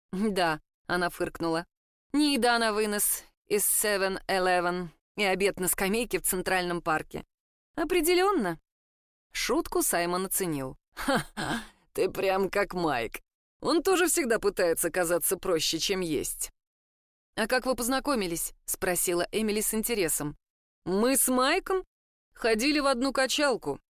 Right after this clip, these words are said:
в раздевалке разговорились и сошлись на почве общих интересов.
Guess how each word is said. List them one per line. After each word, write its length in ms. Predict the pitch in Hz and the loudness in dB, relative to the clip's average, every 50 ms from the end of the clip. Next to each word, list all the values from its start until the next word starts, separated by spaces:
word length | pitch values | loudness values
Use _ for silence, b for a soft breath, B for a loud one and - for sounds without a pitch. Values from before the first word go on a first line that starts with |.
| _ - | _ -6
в 100 | 170 175 | -2 2
раздевалке 640 | 190 196 175 156 180 208 202 196 190 180 - 190 | 2 2 2 2 2 4 4 4 2 2 2 0
разговорились 840 | 190 185 170 160 160 180 196 196 208 233 285 302 240 175 151 - - | 0 0 0 0 2 2 4 4 4 2 2 2 2 2 2 0 -2
и 60 | 156 | -2
сошлись 440 | - 170 165 156 - 196 214 196 - | 0 0 0 0 0 0 0 0 0
на 160 | 202 180 175 | -2 -2 -2
почве 380 | - - 220 214 - - 208 202 | 0 0 0 0 2 2 2 2
общих 360 | 202 185 - - 196 - - | 2 2 0 -2 -2 0 0
интересов. 720 | 202 196 196 - 214 190 165 135 - - - - - | 0 0 0 0 0 0 0 0 -2 -6 -8 -10 -14